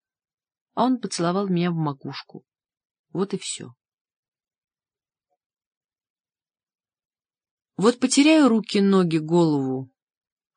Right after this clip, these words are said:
и возраст, и дату рождения, и дату смерти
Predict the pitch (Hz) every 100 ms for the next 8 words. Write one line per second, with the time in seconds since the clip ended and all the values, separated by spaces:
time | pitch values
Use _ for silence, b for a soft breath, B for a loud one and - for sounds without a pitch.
0 | _ _ _ _ 190 170 147 139 131 123
1 | - - _ _ _ _ 175 185 190 196
2 | 190 180 160 143 135 127 127 127 _ _
3 | - 175 190 202 202 - 175 170 156 139
4 | - -